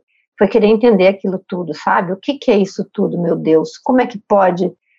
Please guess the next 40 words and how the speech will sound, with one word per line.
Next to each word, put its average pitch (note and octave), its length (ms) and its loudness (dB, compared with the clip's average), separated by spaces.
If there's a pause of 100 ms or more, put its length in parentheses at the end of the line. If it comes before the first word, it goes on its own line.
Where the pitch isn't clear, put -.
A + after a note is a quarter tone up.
(220)
ter - 120 2
tanta G3 320 0
coisa? E3+ 480 2
O - 20 -4
que B3 180 -12
que D#4+ 120 -4
é B3 60 4
isso? A#3+ 420 2
Que A3+ 100 -8
bicho C#4+ 340 0
é A3 80 6
esse? G#3 380 2
Que - 100 -14
forma A3 400 0
de G3 120 -2
vida F#3 260 0
é E3+ 120 2
essa? G3 360 -2 (520)
Como C#4+ 220 0
é D4+ 80 0
que D4 120 -2
isso C4 200 -2
tudo G#3+ 300 0
pode F#3+ 200 -2
ser F#3+ 180 -6
tão G#3 480 0 (120)
complexo G#3+ 840 0
e G#3+ 60 0
tão G#3 400 0
incrível, G3 680 0
né? G#3 220 2
Eu A3 120 6
acho A3+ 240 -2
que - 80 -2
é G#3+ 80 4
uma A3 300 2
certa, G#3+ 720 2 (280)
é, E3 1200 -2
uma G3 140 0
persple-, B3+ 720 0